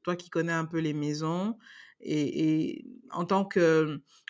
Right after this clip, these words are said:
Qu'est-ce que tu donnerais co-, comme conseil à quelqu'un comme moi, ou même des acteurs qui sont sur le continent,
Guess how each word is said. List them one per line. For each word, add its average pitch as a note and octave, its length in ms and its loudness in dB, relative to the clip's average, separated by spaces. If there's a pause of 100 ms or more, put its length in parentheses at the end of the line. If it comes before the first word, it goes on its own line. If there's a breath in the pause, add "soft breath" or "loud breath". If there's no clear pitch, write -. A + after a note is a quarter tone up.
(680)
Qu'est-ce B3+ 180 4
que A#3+ 60 0
tu G#3 120 -4
donnerais G3 340 2
co-, - 220 -6
comme F#3+ 340 -2
conseil G3 380 2
à F3+ 100 4
quelqu'un E3+ 340 -2
comme E3 200 -4
moi, F3+ 420 2
ou F#3 100 0
même D#3+ 300 -2
des D#3 160 -2
acteurs E3 340 -2
qui - 100 -16
sont D#3 140 -10
sur D#3+ 160 -10
le D3 80 -8
continent, D3+ 640 -10